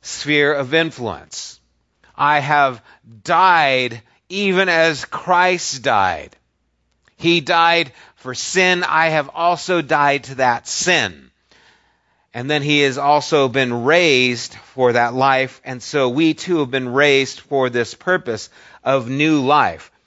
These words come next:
And so baptism is meant to help us identify ourselves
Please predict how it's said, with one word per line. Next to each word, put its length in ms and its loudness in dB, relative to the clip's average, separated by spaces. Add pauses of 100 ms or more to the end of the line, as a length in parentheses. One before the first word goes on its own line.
(160)
And 100 -8
so 140 2
baptism 640 -4
is 160 -8
meant 180 -2
to 80 -10
help 280 -2
us 120 -8
identify 540 0
ourselves 580 2